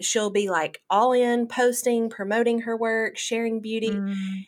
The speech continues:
Speaker 1: And then she kinda goes dark. And she admits it. She's like, "I, I just,"
Speaker 2: Literally.
Speaker 1: Yeah, like,
Speaker 2: <laughs>
Speaker 1: she, yeah, physi-, like, literally and on her
Speaker 2: Yeah.
Speaker 1: Instagram feed. And I, you see that come through in a lot of the things she posts. Not that you can gauge a whole person and their whole thing, you know, their whole identity <laughs> based on an Instagram account, but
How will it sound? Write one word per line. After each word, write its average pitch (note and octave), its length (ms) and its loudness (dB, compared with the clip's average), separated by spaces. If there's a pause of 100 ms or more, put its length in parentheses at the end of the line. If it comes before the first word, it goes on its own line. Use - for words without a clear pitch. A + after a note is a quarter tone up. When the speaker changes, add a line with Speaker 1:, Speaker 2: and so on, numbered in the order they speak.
(120)
Speaker 1:
And G3+ 140 0
then G3 120 0
she G3 180 -6
kinda F#3 220 -6
goes F3 240 -4
dark. E3+ 420 -2
And G#3 140 0
she C#4 180 4
admits B3 340 2
it. - 200 0
She's G#3 220 -2
like, F#3+ 200 0
"I, F3+ 240 2
I F#3+ 140 0
just," F#3+ 580 -2
Speaker 2:
Literally. E3+ 480 2
Speaker 1:
Yeah, C4+ 380 2
like, G#3 220 0
Speaker 2:
<laughs> - 0 -
Speaker 1:
she, B3+ 500 -2
yeah, F3+ 280 0
physi-, G#3 420 -2
like, F#3 200 0
literally G3+ 400 2
and G#3 160 2
on D4 60 6
her D4 220 4
Speaker 2:
Yeah. F3 80 2
Speaker 1:
Instagram F3+ 480 -4
feed. F3+ 260 -2
And G3 160 0
I, G#3 220 4
you G#3 180 -2
see B3+ 360 2
that F3+ 240 0
come F#3+ 220 -4
through G3 440 0
in F3+ 140 -2
a F3 60 -2
lot F3 160 0
of F3+ 100 0
the F#3 60 -4
things F3 300 -8
she - 180 -12
posts. G3+ 500 2 (320)
Not F4+ 200 0
that C#4+ 200 0
you C4+ 140 2
can G#3+ 300 0
gauge F#3+ 260 2
a F3+ 80 0
whole G3 160 0
person F#3 480 -2
and E3 120 -4
their F3 120 -4
whole F3 160 -4
thing, E3+ 280 -6
you F3 100 -4
know, D#3 60 -6
their E3+ 80 -10
whole E3 180 -2
identity F#3+ 400 -4
<laughs> - 20 -2
based A3 240 0
on G3 80 0
an D3+ 60 -4
Instagram F#3+ 520 -2
account, E3+ 360 -2
but E3+ 160 2